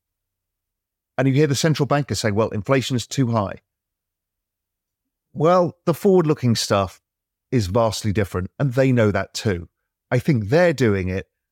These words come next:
to engineer an undershoot because they need to finance the debt, something I'll come on to later, and something I've talked on Real Vision about. So the inflation side of the story, look, this is a very ordinary inflation cycle. Yes, it went higher because of the su-,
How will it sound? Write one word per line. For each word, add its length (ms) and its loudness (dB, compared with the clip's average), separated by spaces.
to 120 -4
engineer 760 2
an 120 -4
undershoot 640 0
because 260 -2
they 100 0
need 160 0
to 100 -4
finance 440 -4
the 100 -4
debt, 320 -4
something 380 -4
I'll 80 0
come 180 -2
on 80 -2
to 80 -4
later, 240 0
and 60 -6
something 200 0
I've 100 -2
talked 260 -4
on 120 0
Real 180 2
Vision 200 -4
about. 340 -6
So 140 0
the 100 4
inflation 380 0
side 160 0
of 40 -4
the 60 -6
story, 260 0
look, 360 0
this 200 0
is 160 -2
a 140 2
very 500 0
ordinary 480 0
inflation 500 -2
cycle. 440 -8
Yes, 280 0
it 80 -2
went 160 0
higher 360 0
because 260 -4
of 60 -10
the 80 -2
su-, 180 -4